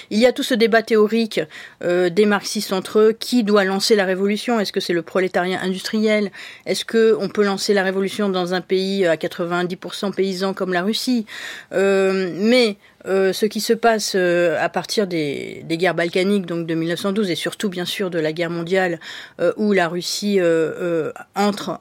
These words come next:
aux côtés, euh, de la France et, euh, et, euh, de la Grande-Bretagne, contre l'Autriche-Hongrie, euh, contre l'Allemagne, mais aussi, c'est important, euh, pour l'Empire russe, euh, contre le, l'Empire ottoman.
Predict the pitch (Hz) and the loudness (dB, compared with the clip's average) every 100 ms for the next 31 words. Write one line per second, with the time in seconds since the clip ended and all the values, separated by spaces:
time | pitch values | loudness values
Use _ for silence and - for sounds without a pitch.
0 | - 190 185 - 185 - 185 180 156 156 | -4 0 0 0 -4 0 2 2 0 -2
1 | 160 143 147 - 180 - 151 131 - - | -2 -2 -6 -8 -8 -6 -8 -10 -16 -20
2 | - - - 165 127 196 190 180 170 165 | -20 -12 -4 -4 0 2 4 4 2 2
3 | 185 180 180 175 165 180 202 196 196 151 | 2 2 0 -2 -2 0 2 2 0 -4
4 | _ _ _ _ _ _ - 214 208 214 | _ _ _ _ _ _ 0 0 2 2
5 | 202 - 202 208 196 220 202 - - - | 2 0 0 0 2 0 -2 -12 -20 -6
6 | 185 196 202 233 214 220 208 220 208 233 | 2 2 2 0 2 4 6 4 4 4
7 | 233 - 233 214 196 175 208 - 214 214 | 4 2 -2 0 0 -2 -4 0 0 2
8 | 196 170 190 185 175 196 180 202 196 170 | 2 0 -2 -2 -2 -2 -2 -4 -4 -4
9 | 156 156 180 - 170 160 151 147 143 143 | -4 -6 -12 -8 -4 -2 -2 -2 -4 -6
10 | 151 185 165 185 190 170 302 | -6 -6 -4 -2 -2 0 -2